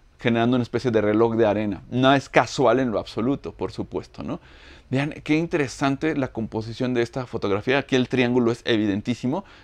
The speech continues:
contra los triángulos que se dan en esta imagen. Pero vean que también en este caso, no, aquí también hay un triángulo, ¿lo pueden ver?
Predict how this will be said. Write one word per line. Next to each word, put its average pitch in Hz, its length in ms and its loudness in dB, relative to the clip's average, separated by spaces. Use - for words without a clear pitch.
contra 110 300 0
los 107 220 0
triángulos 120 500 0
que 117 100 -6
se 110 140 -4
dan 104 220 0
en 113 160 0
esta 117 240 -2
imagen. 110 340 -2
Pero 151 180 10
vean 196 300 4
que 170 140 2
también 143 380 0
en 147 180 2
este - 260 -2
caso, 147 320 0
no, 147 280 4
aquí 139 320 2
también 147 180 2
hay 147 80 4
un 139 100 2
triángulo, 123 520 -2
¿lo 104 100 -6
pueden 117 300 0
ver? 190 200 -2